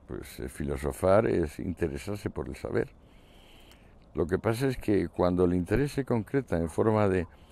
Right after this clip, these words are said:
realmente, eh, ir recopilando opiniones de otros sobre un asunto,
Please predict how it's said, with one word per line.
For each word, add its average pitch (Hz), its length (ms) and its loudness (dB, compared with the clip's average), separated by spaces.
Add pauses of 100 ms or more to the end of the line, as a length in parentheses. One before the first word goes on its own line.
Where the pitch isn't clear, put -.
(160)
realmente, 87 720 0 (720)
eh, - 340 -12 (800)
ir 82 200 -4
recopilando 87 840 2
opiniones 87 580 0
de 82 140 2
otros 71 420 0 (400)
sobre 73 380 -2
un 80 160 0
asunto, 117 560 -2